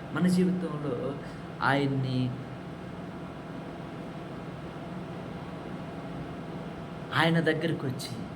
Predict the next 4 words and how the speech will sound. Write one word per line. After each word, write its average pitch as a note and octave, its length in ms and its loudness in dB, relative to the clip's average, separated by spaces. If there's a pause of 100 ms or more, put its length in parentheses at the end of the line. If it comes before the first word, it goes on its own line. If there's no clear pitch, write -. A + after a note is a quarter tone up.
(640)
ఆయన D#3 160 4
యొక్క D3 260 0
కృపను F3+ 460 4
పొందుకొని A#2+ 800 0